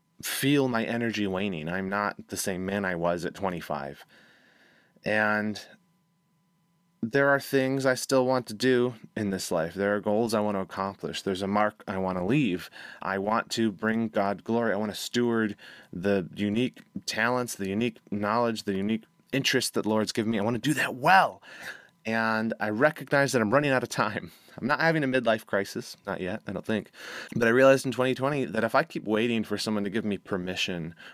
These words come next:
or for the time to be just right to seize on some of these goals that I have, it's never going to happen. If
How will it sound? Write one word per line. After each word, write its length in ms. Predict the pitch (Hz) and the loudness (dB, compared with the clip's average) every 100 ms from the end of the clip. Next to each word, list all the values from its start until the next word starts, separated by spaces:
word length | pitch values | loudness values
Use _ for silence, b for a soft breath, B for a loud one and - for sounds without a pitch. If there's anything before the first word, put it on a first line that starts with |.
| - | -2
or 180 | 107 | -2
for 120 | 98 107 | 0 -2
the 80 | |
time 300 | 104 113 113 | 0 2 2
to 60 | 120 | 2
be 140 | 107 | -2
just 380 | 90 104 104 - | 2 2 2 -2
right 380 | 95 95 95 85 | 0 0 -2 -6
to 80 | 104 | -6
seize 400 | - 113 113 110 | -2 0 0 0
on 140 | 95 | -2
some 200 | 95 101 | -2 -2
of 80 | 95 | -2
these 280 | 92 90 - | -2 -2 -6
goals 420 | - 95 95 95 | -4 -2 0 -2
that 120 | 90 | -4
I 100 | 78 | -4
have, 380 | 85 82 78 82 B B B B B - | -4 -4 -6 -8 B B B B B -12
it's 200 | 113 95 | -8 -4
never 580 | 92 95 95 90 85 - _ | 0 2 2 0 -4 -6 _
going 320 | 85 85 85 | -2 -2 -4
to 80 | 80 | -8
happen. 480 | 78 76 78 80 87 _ b b b b b b b b b | -8 -8 -8 -14 -16 _ b b b b b b b b b
If 360 | - 123 117 - | -2 0 -2 -8